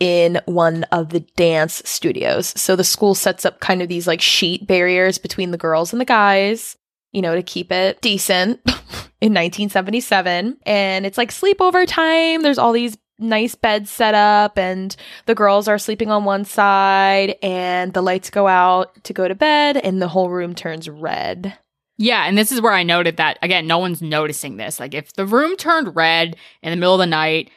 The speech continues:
Speaker 2: and there was, like, a maggot situation and, like, all of a sudden it's not dark, but it's red, I would be like, "Uh,"
Speaker 1: It's
Speaker 2: but,
Speaker 1: very
Speaker 2: like,
Speaker 1: scary, yeah.
Speaker 2: but they're not reacting to it. But that distorted yelling music starts
Speaker 1: Mm-hmm.
Speaker 2: by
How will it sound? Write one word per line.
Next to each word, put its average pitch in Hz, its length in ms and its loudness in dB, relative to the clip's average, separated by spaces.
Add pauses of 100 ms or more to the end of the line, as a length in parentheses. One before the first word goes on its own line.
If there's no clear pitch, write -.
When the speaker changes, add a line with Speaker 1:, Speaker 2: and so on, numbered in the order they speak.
Speaker 2:
and 175 100 -6
there 175 80 0
was, 170 100 -2
like, 175 80 0
a 175 60 0
maggot 165 420 -2
situation 165 800 -4 (120)
and, 165 200 0
like, 160 180 0
all 180 140 4
of 170 60 -2
a 180 60 0
sudden 175 540 -2 (160)
it's 185 160 -6
not - 280 -2
dark, 185 280 0
but 175 140 0
it's - 140 -6 (100)
red, 180 320 0
I 175 120 0
would 170 120 -2
be 170 100 -2
like, 170 220 -4 (160)
"Uh," 392 60 0 (920)
Speaker 1:
It's - 120 -2
Speaker 2:
but, 302 80 2
Speaker 1:
very 285 160 2
Speaker 2:
like, 466 140 2
Speaker 1:
scary, 180 380 -2
yeah. 202 640 -2
Speaker 2:
but 196 160 -2
they're 226 160 2
not 311 180 2
reacting 277 600 -2
to 175 240 -6
it. 160 320 -2 (100)
But 180 440 2
that 190 220 0
distorted 202 560 -2
yelling 196 640 0
music 185 520 -2
starts 170 1040 -2
Speaker 1:
Mm-hmm. 170 140 -10
Speaker 2:
by 170 760 2